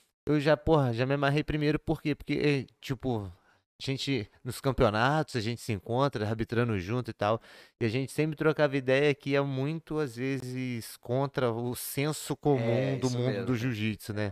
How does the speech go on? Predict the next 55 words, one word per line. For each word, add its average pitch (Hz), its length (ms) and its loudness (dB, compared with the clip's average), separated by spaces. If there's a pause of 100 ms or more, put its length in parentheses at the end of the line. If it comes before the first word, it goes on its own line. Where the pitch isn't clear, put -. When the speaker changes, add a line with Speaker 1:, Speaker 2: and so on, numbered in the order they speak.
(100)
Speaker 2:
pô, 139 160 -10
o - 20 -16
cara 113 240 -10
tem 127 160 -8
a 123 80 -6
mesma 123 320 -8
ideia 120 320 -4
que 117 160 -14
eu 120 160 -8
disso, - 360 -18 (120)
né? 98 120 -12
Fala, 101 160 -18
"Pô, - 180 -20 (240)
é, 110 340 -6
é 113 60 -2
uma 127 160 -8
coisa 127 260 -10
que - 120 -18
dá 123 180 -6
pra 131 100 -8
você 104 640 -10
conectar 104 440 -6
conversas 98 680 -6
e 90 60 -20
tal." 87 280 -10 (720)
E 110 60 -10
isso 120 220 -12
que - 80 -12
era 151 100 -8
o, 165 180 -12
e 127 160 -6
assim, 120 320 -8
o 98 60 -10
formato 120 760 -4 (100)
me 101 120 -6
atraiu, 104 420 -2
né, 101 120 -6
do 98 100 -10
podcast 101 580 -10
por, 117 160 -14
por, 117 260 -8
por 120 160 -8
justamente 117 480 -10
ter 113 100 -8
essa 110 220 -8
coisa 110 240 -10
mais 113 260 -10
livre, 131 300 -10
que - 200 -8
é 165 60 0
uma 170 140 -4
coisa 160 240 -6
que - 60 -20
combina 165 440 -8
muito 151 480 -8